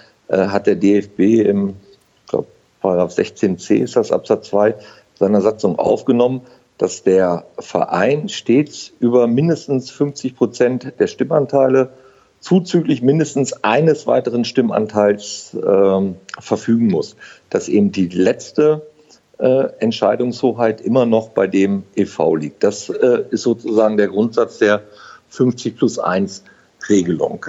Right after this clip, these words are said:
Ähm, Herr Kind hat dann als jemand, der sich, äh,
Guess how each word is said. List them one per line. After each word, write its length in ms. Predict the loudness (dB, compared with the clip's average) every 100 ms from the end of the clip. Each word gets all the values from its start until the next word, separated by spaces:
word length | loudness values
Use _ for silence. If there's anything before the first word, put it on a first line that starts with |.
| -8 0
Ähm, 400 | 2 4 2 -4 -12 -20 -20 _ _ _ _ _ _ _ _ _ _ _ _
Herr 340 | 2 2 -2 -8 -6
Kind 420 | -2 0 -2 -2
hat 200 | -2 2
dann 340 | 0 0 -10 -14 -20
als 400 | _ -4 -4 -8 -4
jemand, 360 | 0 2 2
der 120 | 2
sich, 360 | 0 -4 -8
äh, 20 | -6